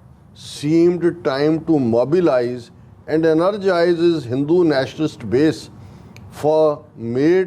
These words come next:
twenty twenty-four elections, which has partly eventually, which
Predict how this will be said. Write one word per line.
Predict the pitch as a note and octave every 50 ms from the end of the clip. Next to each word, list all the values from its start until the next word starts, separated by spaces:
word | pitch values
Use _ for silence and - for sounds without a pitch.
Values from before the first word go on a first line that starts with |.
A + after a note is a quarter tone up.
| F#3 E3
twenty | D#3 D#3 D3+ C#3 E3
twenty-four | - C#3+ D3 C#3+ C#3+ D#3 D3 - C#3+ C#3 C#3+ C#3+
elections, | C3 B2 C3 B2+ - - - G3 G3 F#3+ F3+ - - - - - - - - A#2 B2
which | E3+ F3+ F3+ F3+
has | E3+ E3+ E3+ D#3
partly | C#3+ - D3+ C#3 C3+ C3+ C3+ C3 C3+ D3 D3+ D3+ D#3 D#3 D#3 - - - - - - -
eventually, | D3 C#3 C#3 C#3 C#3 C3+ - - - D3+ C#3+ C#3 C#3 C3+ C3 B2+ - - - - - - C3 - D#3
which | D3 C3 E3 F3+ D#3+ - - -